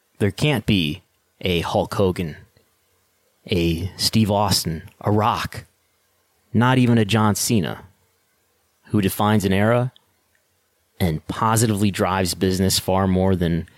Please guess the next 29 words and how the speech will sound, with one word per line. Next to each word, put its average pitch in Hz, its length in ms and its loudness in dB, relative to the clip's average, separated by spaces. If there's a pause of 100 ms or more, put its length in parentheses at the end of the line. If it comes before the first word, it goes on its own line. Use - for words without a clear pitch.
(240)
just 101 140 0
about 107 240 0
any 117 260 2
other. 85 320 -2 (920)
There 117 240 0
cannot 123 420 2
be 101 80 2
such - 240 0
a 85 100 -2
top - 300 -2
star 73 480 -2 (240)
for - 200 -2
this - 260 0
audience. - 580 -4 (920)
It 117 200 0
is 107 320 2
impossible. 107 1040 0 (920)
Anyone 107 520 2
who 90 180 0
the 85 100 2
company 92 360 0
seems 101 340 2
to 95 80 0
get 107 200 -2
behind 131 580 2 (840)
will 104 220 2
be 101 160 0
turned 85 420 0
on. - 260 -10